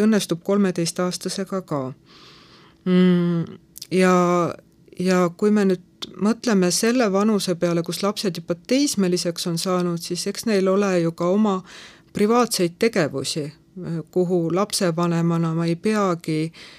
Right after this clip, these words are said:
nii-öelda vägisi ju tungima. Küll aga selleks eaks peaks tal olemas olema ka teadmised, kuidas ära tunda seda, kui seal ekraani peal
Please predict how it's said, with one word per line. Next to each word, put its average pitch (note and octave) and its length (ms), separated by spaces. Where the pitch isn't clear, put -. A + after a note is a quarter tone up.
nii-öelda F3 400
vägisi F#3+ 540
ju F3 180
tungima. C#3+ 640
Küll B3+ 380
aga E3 240
selleks G#3 640
eaks G3 720
peaks F#3+ 340
tal F3 240
olemas G3+ 420
olema F#3+ 380
ka E3 100
teadmised, F#3+ 720
kuidas F3+ 400
ära A3 300
tunda G3 560
seda, G3+ 460
kui F#3 200
seal F3+ 240
ekraani G#3+ 560
peal E3+ 240